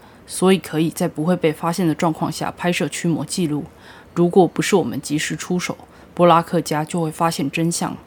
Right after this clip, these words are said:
并可能导致录影在网络上流行起来。我再次因为不小心而诅咒自己。我甚至都没想过要检查房间是否有相机，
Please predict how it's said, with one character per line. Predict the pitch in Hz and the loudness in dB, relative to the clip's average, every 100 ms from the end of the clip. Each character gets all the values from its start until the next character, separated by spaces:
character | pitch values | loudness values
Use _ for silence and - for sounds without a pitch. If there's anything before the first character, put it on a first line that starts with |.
| - - - | -20 -20 -6
并 | - 240 | 4 4
可 | 175 | 4
能 | 147 147 | -2 -2
导 | 160 - | -4 -4
致 | - 151 | -2 0
录 | 170 165 | 2 0
影 | - | 0
在 | 160 175 | 0 0
网 | - | 0
络 | 151 | -4
上 | 165 165 147 | -4 -2 -2
流 | 151 | -4
行 | - 170 | 0 -2
起 | - | -2
来。 | - - - 160 - - - - | -8 -10 -10 -14 -14 -20 -20 -8
我 | |
再 | 196 220 196 | 0 2 2
次 | - | 0
因 | 196 | 2
为 | 214 | 2
不 | 202 | 2
小 | 220 175 | 0 -2
心 | - 185 | -4 0
而 | 165 | 0
诅 | 170 - - | -2 -4 0
咒 | 214 | 0
自 | 175 | 0
己。 | 180 - - - - - - - | -4 -8 -14 -16 -20 -20 -12 -2
我 | 214 | 2
甚 | 254 233 | 6 6
至 | 226 | 6
都 | 226 | 6
没 | 262 226 | 8 6
想 | 214 - | 0 0
过 | 196 | 2
要 | 190 | 2
检 | 196 196 | 0 -6
查 | - | -6
房 | - 170 | -4 -2
间 | 170 196 | 0 0
是 | - 226 | 2 0
否 | 180 175 | 2 -2
有 | - | 0
相 | - 165 | -2 -2
机， | 170 170 165 | -2 -4 -6